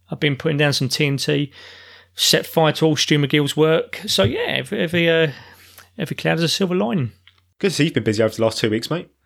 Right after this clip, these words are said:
Speaker 1: Doing the Lord's work, mate, on Minecraft.
Speaker 2: I like it. And we're actually gonna be, uh, talking about a lot of these papers in today's episode. There's actually quite a lot of, uh, science in this one. Um,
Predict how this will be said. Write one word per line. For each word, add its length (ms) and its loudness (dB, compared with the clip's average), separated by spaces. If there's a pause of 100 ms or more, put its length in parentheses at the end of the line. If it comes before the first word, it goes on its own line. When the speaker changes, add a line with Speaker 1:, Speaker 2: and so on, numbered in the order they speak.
Speaker 1:
Doing 160 2
the 60 2
Lord's 260 2
work, 260 0
mate, 280 -2 (140)
on 140 0
Minecraft. 600 -4 (840)
Speaker 2:
I 40 -6
like 180 -4
it. 140 -6
And 80 -6
we're 80 2
actually 200 -4
gonna 100 -4
be, 120 4
uh, 120 2
talking 200 0
about 180 2
a 20 2
lot 60 2
of 60 -2
these 120 0
papers 400 -2
in 100 -8
today's 320 0
episode. 320 -4
There's 120 2
actually 220 0
quite 140 2
a 80 0
lot 40 4
of, 80 0
uh, 240 2
science 340 0
in 40 -6
this 120 -2
one. 140 0 (540)
Um, 280 -2